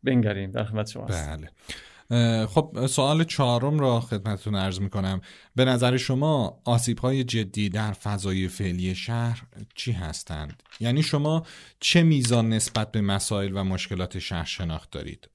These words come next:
Speaker 2: حالا با توجه به اینکه شما عضو شورای
Speaker 1: مم.
Speaker 2: شهر، شورای پنجم هم هستید و بودید فعلاً.
Speaker 1: حضور حضرت عالی عرض شود که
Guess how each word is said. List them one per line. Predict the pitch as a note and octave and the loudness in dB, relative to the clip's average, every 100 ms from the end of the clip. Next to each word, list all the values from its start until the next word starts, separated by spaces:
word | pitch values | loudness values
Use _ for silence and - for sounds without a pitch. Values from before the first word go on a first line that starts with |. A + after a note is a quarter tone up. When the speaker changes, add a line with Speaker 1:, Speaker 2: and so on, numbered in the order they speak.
| - | -8
Speaker 2:
حالا | F#2+ | -4
با | G2+ | -4
توجه | G#2 F#2+ F#2 | -4 -4 -4
به | G2+ | -2
اینکه | G2+ G#2+ | -2 -2
شما | A2 G2 G2 G#2+ | -2 -2 -2 -2
عضو | G#2+ G#2 A2 | -4 -4 -4
شورای | - F2 E2+ | -2 -2 -2
Speaker 1:
مم. | |
Speaker 2:
شهر، | G2 G2+ G2 G#2 G#2 - - - E2+ | -2 -4 -4 -4 -8 -10 -12 -12 -14
شورای | - F#2 E2 D#2 | -8 -6 -4 -6
پنجم | - E2 D#2+ G2 G#2 | -6 -6 -6 -4 -2
هم | G2 G2+ G3 - _ | -2 -4 -6 -10 _
هستید | - F#2 E2+ - F#2+ F2+ | -14 -12 -10 -10 -10 -8
و | |
بودید | E2 F2+ D2+ D#2+ - | -8 -10 -10 -10 -12
فعلاً. | - - - _ - - - _ - B2 _ _ _ - - _ _ - | -18 -18 -20 _ -20 -20 -20 _ -20 -20 _ _ _ -20 -20 _ _ -6
Speaker 1:
حضور | E3 F#3 G#3 F#3 | -2 2 2 2
حضرت | F3 F3+ F3 | 0 -2 0
عالی | E3 E3 | 0 0
عرض | D#3+ D3 | -2 -2
شود | D#3 D3+ D3 | -2 -2 -2
که | - B2+ A#2 | -2 -2 -2